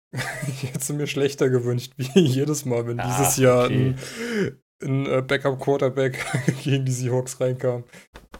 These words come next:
Speaker 1: Ja.
Speaker 2: Achtzehn von vierundzwanzig für hundertvierundsiebzig Yards, naja.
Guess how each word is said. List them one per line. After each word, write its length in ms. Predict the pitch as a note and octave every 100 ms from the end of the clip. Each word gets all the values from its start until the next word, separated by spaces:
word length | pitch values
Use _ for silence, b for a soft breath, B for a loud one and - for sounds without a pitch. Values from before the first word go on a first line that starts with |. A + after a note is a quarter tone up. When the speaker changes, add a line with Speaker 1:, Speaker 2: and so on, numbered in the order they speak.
| _ _ _ _ _ _ _ _
Speaker 1:
Ja. 200 | - -
Speaker 2:
Achtzehn 420 | A#2 - - C3
von 220 | B2 B2+ A#2+
vierundzwanzig 1200 | - B2+ A#2+ A#2 - A#2 B2+ C3+ - C3 B2 -
für 180 | A#2
hundertvierundsiebzig 1160 | A2+ A#2+ A#2+ A#2 - B2 A#2 A2+ A2 - A2+ -
Yards, 540 | A#2+ A2+ A2+ A2+ - -
naja. 600 | A2 A2+ A2 A2 A2+